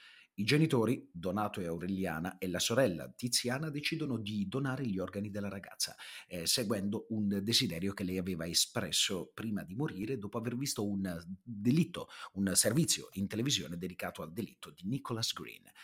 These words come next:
Ehm, la notte del quattordici maggio i macchinari che la tengono in vita vengono spenti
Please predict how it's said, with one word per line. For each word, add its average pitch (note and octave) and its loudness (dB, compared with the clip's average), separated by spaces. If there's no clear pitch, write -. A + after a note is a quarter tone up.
Ehm, D#2 -12
la C3+ 4
notte - -2
del F2 -6
quattordici A2+ -2
maggio C#3 -2
i F#2+ -6
macchinari C3+ -2
che - -6
la A#2 -4
tengono A#2 -2
in G#2+ 0
vita C3 -2
vengono B2+ 0
spenti - -6